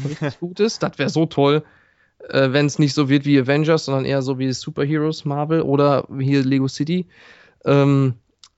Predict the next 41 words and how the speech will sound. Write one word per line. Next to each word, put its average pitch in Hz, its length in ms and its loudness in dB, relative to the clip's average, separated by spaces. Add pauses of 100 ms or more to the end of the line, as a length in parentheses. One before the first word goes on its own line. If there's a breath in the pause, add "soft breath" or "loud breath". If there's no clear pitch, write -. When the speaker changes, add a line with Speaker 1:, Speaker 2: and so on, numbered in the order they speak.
(160)
Speaker 1:
aber 135 680 0 (920)
die 151 120 -2
sollten 170 400 2
sich 156 280 -2
meiner 151 260 0
Meinung 147 260 0
nach 143 220 -2
mehr 151 200 2
darauf 139 220 0
fokussieren, 151 440 0
daraus 139 260 0
ein 143 60 0
richtiges 139 480 -2
Stealth-Spiel 135 640 -4
zu 123 100 -4
machen. 117 320 -2
So, 120 300 0
die 131 180 -8
haben 139 100 2
ja 135 60 4
auch 123 60 2
mit 127 160 0
Splinter 139 420 -2
Cell, 139 220 -2
hat 139 200 -4
Ubisoft 139 440 -8
ja 135 80 0
da 131 100 0
auch 135 160 -2
was 131 140 -4
im 139 240 -4 (440 loud breath)
Portfolio. 147 800 2 (640 soft breath)
Und 190 300 4
gleichzeitig 160 540 0
ein 165 80 -4
Kletterspiel 165 640 2
wie 123 100 0
Prince 143 240 0
of 135 100 -4
Persia. 175 460 0
Das 117 180 -6